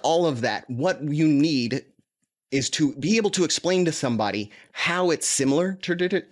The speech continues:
to traditional sports, but you also need the backing of somebody who understands how it's different,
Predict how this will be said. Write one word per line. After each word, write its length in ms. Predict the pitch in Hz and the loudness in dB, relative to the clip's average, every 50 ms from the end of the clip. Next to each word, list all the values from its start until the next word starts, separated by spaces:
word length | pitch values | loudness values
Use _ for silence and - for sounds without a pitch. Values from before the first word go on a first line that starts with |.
| _ | _
to 220 | - - 160 160 156 | -2 0 0 0 0
traditional 480 | 156 - 160 139 147 143 - 147 131 | -2 -4 -2 -2 -2 -2 -2 -4 -4
sports, 420 | - - - 127 165 226 - - - - - - - _ _ | -4 -4 -4 -2 -4 -2 -6 -10 -18 -18 -20 -20 -20 _ _
but 160 | 147 147 - | -4 -2 -2
you 80 | 117 120 | -2 0
also 240 | 127 165 180 - 196 | -2 0 0 0 2
need 460 | 180 160 147 147 139 135 131 120 110 | 2 4 4 4 2 2 0 -2 -2
the 180 | 123 123 120 | -2 -2 -2
backing 400 | 117 107 127 123 143 - 143 135 | -2 -2 -4 -6 -4 -4 -4 -4
of 80 | 120 110 | -4 -4
somebody 240 | - 139 120 117 117 | -4 -2 -2 -4 -2
who 160 | 107 127 104 - | -4 -6 -4 -2
understands 580 | 131 127 117 120 - - - 151 147 139 123 | -2 -2 0 -2 -2 -2 0 0 0 -2 -2
how 160 | - 131 120 110 | -2 -4 -4 -4
it's 160 | 104 - - | -4 -6 -4
different, 360 | - 190 202 - - 113 113 | -2 -2 -2 -2 -4 -8 -8